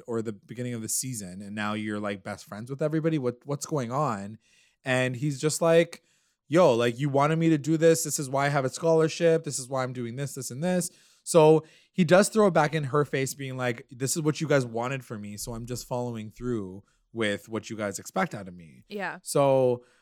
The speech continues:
Speaker 1: I guess it does make sense that there's a, that back and forth, but at the same time, I'm also like, "Yo, she's your girlfriend, though. Like, why wouldn't you just, like, be like,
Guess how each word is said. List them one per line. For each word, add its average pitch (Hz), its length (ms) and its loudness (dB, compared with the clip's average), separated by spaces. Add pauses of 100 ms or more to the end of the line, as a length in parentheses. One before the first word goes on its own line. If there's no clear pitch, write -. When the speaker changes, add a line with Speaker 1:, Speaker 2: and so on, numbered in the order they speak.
(340)
Speaker 1:
I 151 80 2
guess 180 260 4
it 190 80 -2
does 139 240 2
make 143 180 -2
sense 123 280 -4
that 127 80 -6
there's 120 200 -4
a, 110 240 -8
that 117 200 -4
back 110 240 -2
and 113 120 -12
forth, 123 360 -2
but 135 100 -2
at 127 80 -6
the 135 80 -10
same 131 240 -4
time, 135 240 -2
I'm 117 140 -6
also 117 240 -6
like, 110 320 -4 (300)
"Yo, 135 260 4
she's 170 260 -4
your 220 100 0
girlfriend, 135 540 0
though. 110 120 -6
Like, 113 220 -6
why 123 220 0
wouldn't 139 380 -2
you 135 80 -12
just, 131 180 -6
like, 123 160 -2
be 127 100 -4
like, 120 220 -2